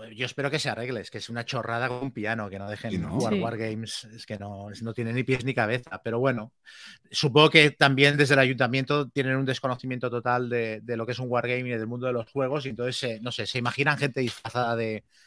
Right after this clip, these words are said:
Speaker 1: de soldado alemán jugando y este tipo de... No sé, es que no sé qué, no sé qué les debe pasar por la cabeza para pensar que, que esto puede provocar, ¿no? O sea, al fin y al cabo son juegos
Speaker 3: Sí.
Speaker 1: históricos, que no sé, no,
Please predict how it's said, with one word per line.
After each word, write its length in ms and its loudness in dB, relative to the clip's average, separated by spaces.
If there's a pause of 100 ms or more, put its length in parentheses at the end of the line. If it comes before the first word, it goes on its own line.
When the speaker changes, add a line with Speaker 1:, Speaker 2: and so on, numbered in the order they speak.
Speaker 1:
de 140 -4
soldado 320 -2
alemán 600 0 (300)
jugando 540 6
y 80 2
este 180 -8
tipo 220 -6
de... 140 -4
No 100 -4
sé, 180 -4
es 120 -4
que 120 -2
no 80 2
sé 160 6
qué, 160 10
no 140 4
sé 180 6
qué 120 -12
les 80 -4
debe 140 2
pasar 280 -2
por 100 -4
la 100 -2
cabeza 440 -6 (480)
para 340 0
pensar 400 -4
que, 540 -6 (280)
que 100 -6
esto 180 -4
puede 180 -2
provocar, 540 -6
¿no? 180 -12
O 60 -18
sea, 160 -18
al 80 -18
fin 140 -12
y 20 -8
al 80 -8
cabo 120 -2
son 120 -2
juegos 260 0
Speaker 3:
Sí. 60 0
Speaker 1:
históricos, 720 0
que 100 -6
no 100 -6
sé, 140 -8
no, 300 -14